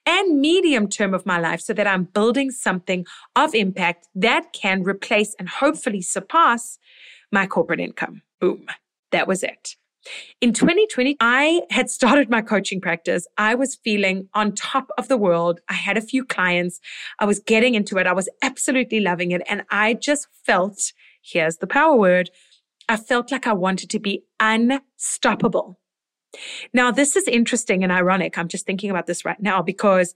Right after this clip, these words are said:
what happened in March twenty twenty? covid happened. And for a few months, I had absolutely zero new clients, no discovery calls, no nothing.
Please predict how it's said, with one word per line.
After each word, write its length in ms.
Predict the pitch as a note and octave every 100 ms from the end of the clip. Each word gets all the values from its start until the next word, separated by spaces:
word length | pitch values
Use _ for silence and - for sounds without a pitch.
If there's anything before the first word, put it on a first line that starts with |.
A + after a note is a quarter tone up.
| - - - _
what 160 | - F3
happened 260 | F3+ F#3+ F3
in 80 |
March 300 | E3 E3 -
twenty 280 | - E3 E3
twenty? 420 | E3+ D#3+ G3 C4 _ _ _ -
covid 280 | D#4 A3 D#3+
happened. 480 | D#3 - - - - _ - - - -
And 400 | A#3 A3+ A3 -
for 140 | A#3+
a 40 | G3+
few 300 | - C#4 D#4
months, 380 | B3 D4 - -
I 60 | F#3+
had 220 | G3 G#3+
absolutely 800 | G3+ G#3 - B3+ G#3+ F#3+ G3+ G3
zero 400 | F3+ F#3 G3 F#3+
new 180 | F3+ F3+
clients, 400 | F3+ E3+ - - G3+
no 200 | G3+ A#3
discovery 460 | C#4+ - A#3+ A#3
calls, 300 | A3+ G#3+ G3+
no 100 | G3+
nothing. 480 | G3 F#3+ F#3 F#3 G3+